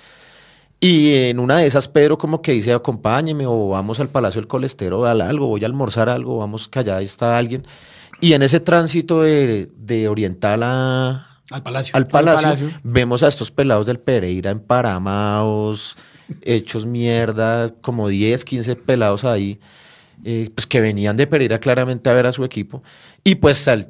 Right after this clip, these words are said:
Speaker 1: al, el, a Pedro pues como que se conmueve, llama como a la logística de Santa Fe y, y la logística de Santa Fe le dice, pues,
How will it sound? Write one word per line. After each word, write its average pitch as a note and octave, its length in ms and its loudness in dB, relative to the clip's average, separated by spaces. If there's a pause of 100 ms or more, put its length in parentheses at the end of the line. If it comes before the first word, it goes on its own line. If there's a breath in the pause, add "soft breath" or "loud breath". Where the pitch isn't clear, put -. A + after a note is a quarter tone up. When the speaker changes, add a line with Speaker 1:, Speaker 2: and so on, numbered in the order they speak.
(100)
Speaker 1:
al, G#2+ 460 0
el, G#2 280 -4
a G#2+ 160 -6
Pedro G#2 300 0
pues B2+ 160 -2
como A#2+ 220 -8
que A#2 100 -8
se G#2+ 160 -4
conmueve, A2+ 720 -2 (440 soft breath)
llama A#2+ 480 0
como C#3 180 -2
a C3+ 60 2
la C3 80 4
logística A#2+ 500 -2
de A#2+ 80 2
Santa A#2+ 320 -6
Fe A2 160 -2
y, C3 380 -6
y - 80 -6
la A#2 100 -2
logística G#2+ 420 -4
de B2+ 40 -4
Santa B2+ 240 -6
Fe G2+ 100 -6
le F#2+ 80 -4
dice, G2 180 -4
pues, - 460 -6